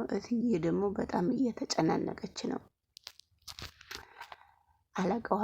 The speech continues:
ማለት ነው። አለቃዋ ደግሞ ሉሊት ነች። እና፣ እ፣ የሉሊት የእትዬ ባል ደግሞ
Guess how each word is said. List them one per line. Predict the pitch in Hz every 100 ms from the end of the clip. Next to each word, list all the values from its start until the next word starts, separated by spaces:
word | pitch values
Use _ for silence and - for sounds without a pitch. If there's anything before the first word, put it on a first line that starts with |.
| 220
ማለት | 254 226 220 -
ነው። | 214 190 - _ -
አለቃዋ | 170 175 - 185
ደግሞ | 180 180 220 247
ሉሊት | 190 160 226 240
ነች። | 156 - - - _ _ _ _ _ _ _ _ _ -
እና፣ | 180 185 202 233 233 -
እ፣ | 185 180 170 220
የሉሊት | 226 208 208 208 208 - 175
የእትዬ | 175 170 165 170 202 - - 196 - 185 190 190
ባል | 196 180 175
ደግሞ | 170 160